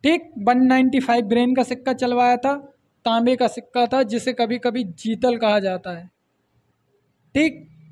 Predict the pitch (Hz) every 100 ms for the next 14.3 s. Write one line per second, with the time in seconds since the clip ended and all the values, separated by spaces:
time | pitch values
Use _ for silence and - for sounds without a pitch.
0 | - - 254 - 247 - 269 277 226 240
1 | 247 262 254 247 214 190 175 _ _ -
2 | 233 233 277 269 247 254 262 262 262 240
3 | 262 262 - - - _ _ _ _ _
4 | _ _ _ - 220 247 247 226 202 165
5 | - _ _ _ _ _ - - 208 -
6 | - 233 190 175 - 240 254 247 240 240
7 | 240 240 233 220 220 214 185 170 - 233
8 | 269 247 226 226 226 302 311 262 247 240
9 | 240 262 240 247 240 240 254 247 247 226
10 | 226 233 226 220 190 190 180 - _ _
11 | _ 262 302 330 320 - _ _ _ 214
12 | 247 240 233 233 247 254 247 175 180 180
13 | 165 165 165 165 _ _ _ _ _ 269
14 | 359 - -